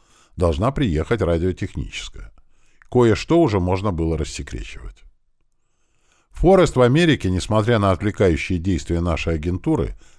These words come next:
таки изобрел ламповый триод. Каково же было его изумление, когда при подаче заявки на патент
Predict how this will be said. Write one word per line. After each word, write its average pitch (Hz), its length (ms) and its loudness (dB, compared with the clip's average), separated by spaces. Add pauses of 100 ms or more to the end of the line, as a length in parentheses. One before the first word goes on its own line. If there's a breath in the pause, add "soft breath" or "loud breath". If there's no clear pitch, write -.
таки 131 320 0
изобрел 117 480 2
ламповый 60 420 -6
триод. 64 500 -8 (1500)
Каково 110 400 4
же 101 100 2
было 95 280 2
его 90 320 2
изумление, 92 580 0
когда 85 320 0
при - 140 0
подаче 85 500 -2
заявки 80 480 -2
на 71 140 -4
патент - 560 -4